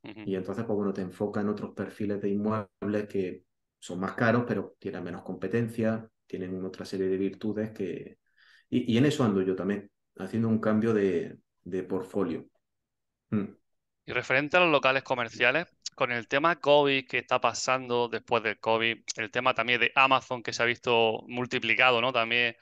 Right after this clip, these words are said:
Speaker 1: el tema de comprar por internet y todo esto, ¿crees que sigue siendo un buen momento para comprar locales, para destinarlos, pues, evidentemente, a lo que quiera el inquilino, ¿no? Pero quizá que se alquilen menos, ¿es posible o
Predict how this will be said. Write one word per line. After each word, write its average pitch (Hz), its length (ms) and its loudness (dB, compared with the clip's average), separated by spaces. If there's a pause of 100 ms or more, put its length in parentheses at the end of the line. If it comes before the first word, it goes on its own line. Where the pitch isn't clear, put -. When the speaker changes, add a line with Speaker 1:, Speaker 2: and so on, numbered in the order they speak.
(240)
Speaker 1:
el 113 120 -6
tema 120 160 2
de 120 80 2
comprar 113 300 -2
por 123 140 2
internet 113 400 -4
y - 40 -20
todo 113 240 2
esto, - 340 -6 (540)
¿crees 120 180 0
que 156 100 0
sigue 151 220 2
siendo 151 280 0
un 139 100 -6
buen 135 400 2
momento 127 420 0
para 143 160 4
comprar 123 320 0
locales, 117 440 2
para 117 180 -2
destinarlos, 117 540 -2
pues, 104 160 -8
evidentemente, 107 680 -8 (140)
a 113 60 0
lo 107 100 2
que 104 100 -6
quiera 117 160 2
el 117 100 2
inquilino, 113 400 -4
¿no? 143 260 -8
Pero 110 180 -2
quizá 120 480 2 (320)
que 123 120 -8
se - 100 -4
alquilen 123 380 -2
menos, 120 500 -2
¿es 120 120 -8
posible 156 540 -8
o 113 320 -8